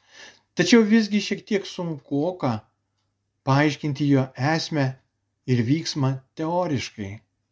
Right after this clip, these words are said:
kadangi pašaukimas yra toks dalykas, kurį kiekvienas atranda savaip, asmeniškai, ypatingai. Tai nėra teorija,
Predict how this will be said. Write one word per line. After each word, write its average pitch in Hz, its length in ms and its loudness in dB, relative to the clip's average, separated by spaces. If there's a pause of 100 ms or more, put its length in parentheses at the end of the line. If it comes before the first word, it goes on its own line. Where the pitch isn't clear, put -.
(440)
kadangi 214 380 4
pašaukimas 208 720 0
yra 180 160 -2
toks 196 300 -2
dalykas, 151 600 2 (720)
kurį 185 220 0
kiekvienas 180 800 2
atranda 165 440 -6
savaip, 147 640 -2 (640)
asmeniškai, 117 800 0
ypatingai. 127 680 -4 (1300)
Tai 147 120 6
nėra 143 260 4
teorija, 135 760 -4